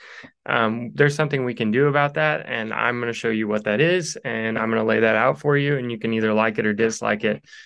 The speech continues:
um, but that's how it's gonna be. Uh, and I think there's something really powerful about that message, and I think pe-, the American people have been desiring that message for so long.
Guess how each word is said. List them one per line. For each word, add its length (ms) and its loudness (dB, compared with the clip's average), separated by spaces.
um, 240 2
but 80 2
that's 180 2
how 140 2
it's 160 -2
gonna 220 -2
be. 280 -6
Uh, 40 -2
and 380 4
I 60 2
think 200 0
there's 140 0
something 260 -2
really 200 4
powerful 440 0
about 220 2
that 140 2
message, 380 -2
and 160 -6
I 100 0
think 260 0
pe-, 180 -6
the 140 0
American 420 2
people 400 0
have 180 -2
been 280 4
desiring 800 0
that 180 -2
message 420 -6
for 180 -6
so 400 -4
long. 280 -6